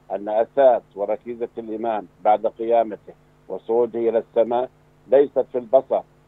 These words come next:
بل في البصيرة، ولا في اللمس بل في تصديق من شاهدوا وعاينوا وأدوا شهادة الدم.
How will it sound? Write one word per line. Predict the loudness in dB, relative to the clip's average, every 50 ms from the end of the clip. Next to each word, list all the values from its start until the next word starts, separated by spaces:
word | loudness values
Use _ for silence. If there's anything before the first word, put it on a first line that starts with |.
| _ _ _
بل | -8 -8 -6
في | -10 -12
البصيرة، | -10 -6 -8 -8 -6 _ -8 -8 -8 -10 -12 -16 _ _ _ _ _ _ _ _ _ 2
ولا | 4 4 4 4
في | 0 -4 -8
اللمس | -10 -2 -2 -2 -2 -2 -6 _ _ _ _ _ _ -12
بل | -12 -12 -12 -14
في | -18 -6 -2
تصديق | -2 -2 -2 -4 -6 -4 -4 -4 -4 -4 _ _ _ _ _ _ _ _
من | -10 -10 -10 -8
شاهدوا | 0 4 4 4 6 4 2 -2 -2 -8 -12 -12 _ -4
وعاينوا | -4 0 2 2 2 2 2 -2 -8 -8 -10 -12 -14 _ _ _ _ -10
وأدوا | -6 -2 0 0 -2 -2 -4 -8 -10 -10 -12 -14 _ -10
شهادة | -6 -4 -4 -4 -4 -6 -8 -8 -12
الدم. | -14 -12 _ -8 -8 -8